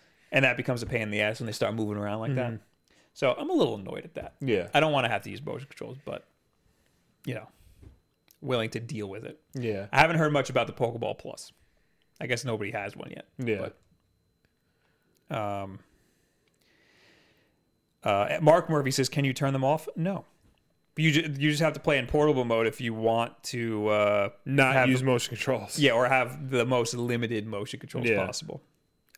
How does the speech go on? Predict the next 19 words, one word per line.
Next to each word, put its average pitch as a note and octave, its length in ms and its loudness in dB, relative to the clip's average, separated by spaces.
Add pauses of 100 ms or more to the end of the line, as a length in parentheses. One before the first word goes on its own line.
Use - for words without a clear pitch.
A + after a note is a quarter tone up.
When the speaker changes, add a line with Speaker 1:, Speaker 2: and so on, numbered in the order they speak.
(140)
Speaker 1:
I A#2+ 140 6
still F#3 240 2
don't D#3+ 100 2
know C3 100 2
how B2 280 2
it - 20 0 (100)
would - 40 -6
work. - 340 -12 (280)
I'm B2+ 140 0
excited F#3 340 4
to E3 60 0
get D#3+ 140 2
my C#3 100 2
hands C3+ 220 2
on B2 100 2
it - 40 0
to G#2 60 -2
figure A#2+ 300 0
out A2+ 200 2